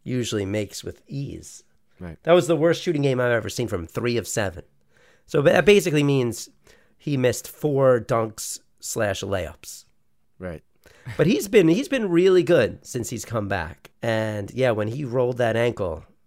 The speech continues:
Speaker 1: went down the entire court, got up, they, they basically left him open because he wasn't walking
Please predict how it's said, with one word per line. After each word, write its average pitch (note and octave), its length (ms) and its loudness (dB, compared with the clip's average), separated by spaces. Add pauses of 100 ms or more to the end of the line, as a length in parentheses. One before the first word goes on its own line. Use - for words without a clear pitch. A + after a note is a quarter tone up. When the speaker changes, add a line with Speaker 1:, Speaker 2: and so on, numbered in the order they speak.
(180)
Speaker 1:
went C#3 240 0
down B2 280 2
the A#2 120 0
entire A#2 440 -2
court, A2+ 520 -4 (120)
got A#2+ 240 2
up, - 180 -6
they, G#2 280 -2
they A2 280 -2
basically A#2 360 -4
left G#2+ 280 -4
him G#2 120 -2
open A2+ 320 0
because G#2 340 -4
he G#2+ 100 -8
wasn't G2+ 500 -6
walking F#2 520 -6